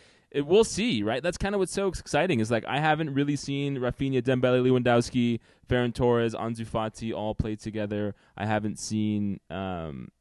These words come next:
you know, Kessie, Gavi, Pedri. Like, we haven't seen really a lot of the, the starting lineup that I think we'll see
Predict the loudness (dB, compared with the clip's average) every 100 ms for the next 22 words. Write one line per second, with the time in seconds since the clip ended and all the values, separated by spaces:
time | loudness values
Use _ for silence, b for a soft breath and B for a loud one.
0 | _ _ -4 -2 0 -2 -4 -4 -6 -4
1 | -4 -2 -4 -4 -6 -6 -6 -6 -4 -4
2 | -4 -6 -8 -6 -6 b b 0 4 4
3 | 4 0 0 -4 -4 -6 -8 -6 -6 -6
4 | -6 -6 -6 -8 -8 -8 -8 -10 -8 -8
5 | -8